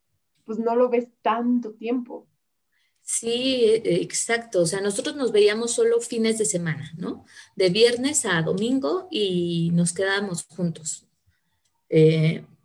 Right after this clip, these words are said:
Speaker 2: pero ese, esos eran nuestros tres días de convivencia, porque en realidad entre semana solo hablábamos por teléfono en las noches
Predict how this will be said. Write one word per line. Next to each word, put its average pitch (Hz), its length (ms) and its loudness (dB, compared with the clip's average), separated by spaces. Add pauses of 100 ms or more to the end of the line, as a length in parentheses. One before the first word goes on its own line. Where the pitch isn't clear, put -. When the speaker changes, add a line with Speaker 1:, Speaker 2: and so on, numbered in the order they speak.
(140)
Speaker 2:
pero 202 180 6
ese, 226 320 4
esos 240 360 4
eran 254 200 0
nuestros 226 380 -4
tres 214 260 -2
días 233 220 0
de 254 100 -4
convivencia, 190 640 -2
porque - 260 -12
en 175 80 -2
realidad 190 460 0
entre 233 260 -2
semana 208 640 -6
solo 226 300 -2
hablábamos 220 460 -2
por 190 200 -4
teléfono 185 440 -4
en 185 100 -4
las 160 180 0
noches 254 600 -4